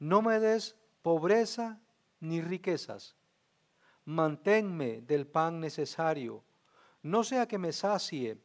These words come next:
y te niegue y diga, '¿Quién es Jehová?' O que siendo pobre hurte y blasfeme el nombre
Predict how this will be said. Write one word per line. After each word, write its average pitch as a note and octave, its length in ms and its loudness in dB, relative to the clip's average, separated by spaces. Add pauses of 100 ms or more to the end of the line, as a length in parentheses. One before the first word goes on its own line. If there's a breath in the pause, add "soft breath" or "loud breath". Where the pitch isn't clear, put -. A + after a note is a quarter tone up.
(340)
y B2 100 -8
te B2 180 -6
niegue C#3+ 500 -2
y D3 160 -8
diga, D#3+ 400 0 (320 soft breath)
'¿Quién G#3 300 0
es F#3+ 240 -2
Jehová?' B2 560 0 (720 soft breath)
O E3+ 120 4
que E3+ 160 4
siendo F#3+ 480 0
pobre F#3 540 2 (140)
hurte G3+ 640 -2 (480)
y D#3 140 2
blasfeme D3 960 0 (360)
el C3+ 280 0
nombre B2+ 580 -2